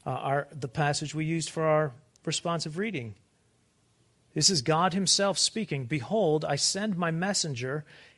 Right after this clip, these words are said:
and he will prepare the way for me. And the Lord whom you seek will suddenly come to his temple, and the messenger of the covenant in whom you delight, behold, he is coming, says the Lord of hosts."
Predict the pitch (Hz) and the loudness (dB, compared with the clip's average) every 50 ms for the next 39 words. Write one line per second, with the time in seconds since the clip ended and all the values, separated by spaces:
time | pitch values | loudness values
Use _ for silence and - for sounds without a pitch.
0 | _ - - 151 147 131 117 175 202 208 202 220 208 - - 220 - - - 156 | _ -2 0 0 0 2 2 2 4 4 4 2 0 0 0 -2 -2 0 0 2
1 | 156 151 151 151 156 147 175 170 151 175 202 233 269 247 - - - 160 143 135 | 2 4 4 4 2 2 0 0 0 2 2 2 2 0 -2 -2 0 0 0 -2
2 | 131 123 117 117 - - _ _ _ _ _ _ _ _ _ _ _ _ _ _ | -4 -8 -8 -10 -12 -16 _ _ _ _ _ _ _ _ _ _ _ _ _ _
3 | _ _ _ _ _ - - 143 139 139 131 127 127 147 156 165 180 202 226 214 | _ _ _ _ _ -6 -4 -2 -2 -2 -2 0 2 4 4 6 4 4 2 0
4 | - - - - _ - 190 196 196 190 196 208 190 - - - 269 214 175 175 | -2 -6 -12 -20 _ 2 4 4 6 6 4 4 4 4 4 2 4 2 2 2
5 | - 151 156 143 - - - 151 156 165 180 190 214 202 - 160 147 147 147 165 | 2 2 2 2 2 2 2 2 2 2 0 -2 -2 -2 -2 -2 -2 -2 0 0
6 | 165 185 202 175 - - - 175 165 151 - 170 185 180 - - - - - - | 2 2 2 0 -2 -2 -4 -4 -2 -2 -2 -2 -2 -2 -4 -10 -18 -20 -20 -12
7 | _ - 143 139 139 131 135 147 160 170 - - 190 170 - 214 208 196 226 226 | _ -4 -2 -2 -2 0 2 2 2 2 2 0 0 0 0 0 0 -2 -4 -4
8 | - - 175 165 151 156 160 170 147 151 147 131 113 117 160 180 190 196 202 220 | 0 0 0 2 2 0 -2 -4 -4 -4 -6 -6 -4 -2 -2 0 0 0 0 0
9 | 196 196 214 190 156 123 123 120 123 - 143 123 - - 175 190 208 220 190 156 | 0 0 0 0 0 0 -2 -4 -6 -6 -8 -4 -2 0 2 2 2 2 0 -2
10 | 180 175 139 131 - - - - 196 180 143 123 127 131 - - 147 139 139 135 | -2 -2 -2 -2 -4 -4 -6 -6 -6 -4 -4 -4 -4 -6 -4 -4 -2 -2 -4 -4
11 | 127 - 160 151 127 127 131 131 123 - 135 - - 208 208 151 120 - - - | -6 -6 -6 -6 -6 -8 -10 -10 -10 -10 -10 -8 -6 -6 -4 -4 -6 -6 -8 -8
12 | - - - - - | -8 -8 -10 -10 -10